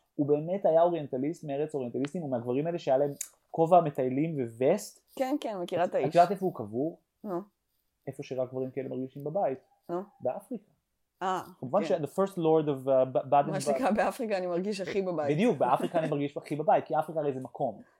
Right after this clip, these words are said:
Speaker 1: ושם הוא מרגיש הכי בבית. עכשיו, זה,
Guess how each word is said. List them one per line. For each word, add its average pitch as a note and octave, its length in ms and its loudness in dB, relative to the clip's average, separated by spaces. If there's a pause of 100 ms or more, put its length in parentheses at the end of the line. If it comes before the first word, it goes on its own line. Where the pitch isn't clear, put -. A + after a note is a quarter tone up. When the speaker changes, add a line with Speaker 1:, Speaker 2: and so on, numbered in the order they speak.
(120)
Speaker 1:
ושם C4 360 2
הוא A3 100 0
מרגיש F3 300 -4
הכי - 140 -12
בבית. B2+ 380 -2 (480)
עכשיו, F3+ 180 -2 (140)
זה, D3+ 200 2